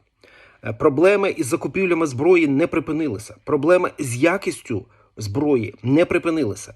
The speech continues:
Україна досі не випускає ракет, щоби відповідати на ті, е, обстріли цивільне-, циві-, цивільної інфраструктури, цивільного населення,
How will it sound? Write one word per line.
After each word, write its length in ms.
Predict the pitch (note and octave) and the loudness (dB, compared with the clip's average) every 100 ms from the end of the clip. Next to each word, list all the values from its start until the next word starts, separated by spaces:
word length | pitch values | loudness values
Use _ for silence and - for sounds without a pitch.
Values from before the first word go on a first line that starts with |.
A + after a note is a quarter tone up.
| _ - | _ -6
Україна 480 | C#3 C#3+ E3+ E3 | -2 0 2 0
досі 520 | C#3+ A2+ F3+ F3+ G3+ - - B2+ | 0 4 2 2 -8 -10 -10 0
не 140 | D3 | 0
випускає 640 | D3 D#3 - E3+ D3+ C#3+ C3 | 0 -6 -6 0 0 2 0
ракет, 460 | B2 - G3 - - - | -2 -2 -2 -4 -20 -14
щоби 340 | - D3+ C3 | -4 -2 2
відповідати 720 | D3+ D#3 - D#3 D3+ F3 D#3+ C3 | 0 0 -2 -2 0 0 2 0
на 120 | C3 | -4
ті, 340 | A2+ E3 D3+ _ _ _ A#2 | -4 -6 -6 _ _ _ -6
е, 640 | A#2+ A#2 A2+ G#2+ G#2+ G#2+ - _ _ _ _ - | -4 -4 -4 -4 -6 -8 -14 _ _ _ _ 2
обстріли 580 | E3+ G3+ - C3 A#2 G2+ _ _ _ | 6 6 4 -4 -2 -4 _ _ _
цивільне-, 680 | - B2 D#3 E3 D3+ C3+ G#2+ F#2 A2 | -6 -2 -2 -2 0 0 -2 -6 -8
циві-, 320 | D3+ D#3 C3+ | -2 -2 -2
цивільної 360 | - C#3+ D#3+ C#3 | -4 -4 0 -2
інфраструктури, 760 | A#2+ B2+ A2+ B2+ A#2 D3+ F3+ | -2 -6 -8 -10 -6 -4 -4
цивільного 380 | A#2 B2+ C#3 B2 | -4 -4 -2 -2
населення, 640 | A#2 A2+ D#3+ F3+ C#3+ A#2 | -4 -4 -2 -2 -2 -4